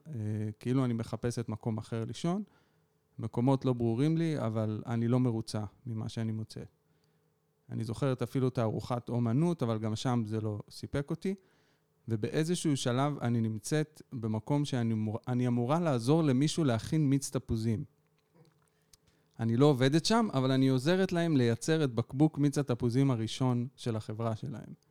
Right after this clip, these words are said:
יש שם מיכל גדול שמתבשל עם המיץ,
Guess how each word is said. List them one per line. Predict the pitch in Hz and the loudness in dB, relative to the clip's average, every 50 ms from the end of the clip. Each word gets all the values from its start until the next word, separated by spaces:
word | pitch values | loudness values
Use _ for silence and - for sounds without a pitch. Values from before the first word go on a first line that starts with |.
| _ _ _ _ _ _ _ _ _ _ _ _ _ _ - | _ _ _ _ _ _ _ _ _ _ _ _ _ _ -4
יש | 127 131 - | -2 0 0
שם | 151 127 117 | 2 2 0
מיכל | 113 - - - 156 156 143 | 0 -2 0 2 2 2 2
גדול | 127 120 110 120 147 165 170 | 2 0 2 2 2 2 2
שמתבשל | 160 - - 117 113 107 - 107 123 - - - 135 131 123 117 - | 0 -2 -2 -2 -2 -4 -4 -6 -6 -4 -2 0 0 0 0 -2 -4
עם | - 110 107 104 | -6 -6 -4 -2
המיץ, | 101 107 127 165 202 214 - - | 0 2 2 2 2 0 -4 -10